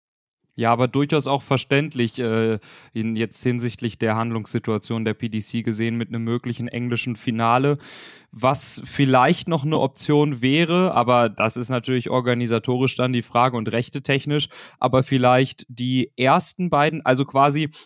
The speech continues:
direkt nach der Nachmittagssession einen schnellen Ticketwechsel der Personen vorzunehmen, dann quasi direkt in der Pause schon zu starten mit den ersten beiden Spielen, das Ganze eine Stunde vorzuziehen.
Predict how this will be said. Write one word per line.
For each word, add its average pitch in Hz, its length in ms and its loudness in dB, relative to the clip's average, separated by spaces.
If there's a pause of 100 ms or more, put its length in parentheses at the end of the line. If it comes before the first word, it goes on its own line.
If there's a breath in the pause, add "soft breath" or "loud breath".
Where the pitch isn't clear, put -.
direkt 135 360 0
nach 135 300 4
der 170 160 -2
Nachmittagssession 160 920 -2
einen 127 120 -2
schnellen 139 440 0
Ticketwechsel 156 680 -2
der 135 140 2
Personen 135 460 2
vorzunehmen, 175 800 -2 (420 soft breath)
dann 180 420 2
quasi 151 440 2
direkt 131 420 -2
in 190 260 0
der 190 100 6
Pause 165 420 2
schon 156 240 -4
zu 143 120 -4
starten 139 420 2
mit 139 180 -2
den 127 120 -2
ersten 143 540 2
beiden 127 260 2
Spielen, 160 480 0
das 123 160 -2
Ganze 127 260 -2
eine 123 140 -2
Stunde 139 340 0
vorzuziehen. 156 720 -2